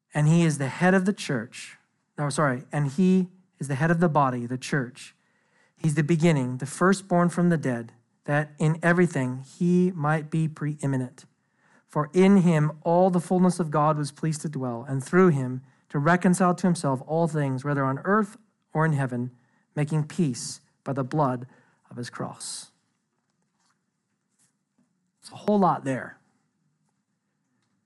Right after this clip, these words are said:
Again, we have to fly over this, but you remember at the beginning in verse fifteen, Christ is the image of the invisible God, right? That's a statement of his relationship to God, to the Father.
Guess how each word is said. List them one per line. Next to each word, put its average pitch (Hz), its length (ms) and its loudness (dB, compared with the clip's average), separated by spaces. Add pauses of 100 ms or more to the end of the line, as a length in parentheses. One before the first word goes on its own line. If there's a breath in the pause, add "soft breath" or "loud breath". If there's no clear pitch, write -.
(440)
Again, 156 340 2
we 151 80 2
have 185 160 4
to 185 80 -2
fly 151 260 0
over 147 260 2
this, 131 420 -4 (500)
but 156 340 -2 (100)
you 180 100 4
remember 220 380 4
at 403 100 -2
the 285 40 -10
beginning 175 500 2
in 151 100 0
verse 147 240 -2
fifteen, 156 720 -2 (1600)
Christ 196 360 2
is 185 80 2
the 156 240 -2
image 180 380 4
of 156 100 2
the 147 100 -2
invisible 147 480 0
God, 143 480 2 (380)
right? 160 360 0 (280)
That's 190 480 0 (100)
a 165 60 -2
statement 180 560 0
of 165 160 0
his 147 220 -2
relationship 151 1300 -2
to 139 220 -4
God, 123 420 -6
to 135 80 -8
the 120 80 -10
Father. 101 500 -6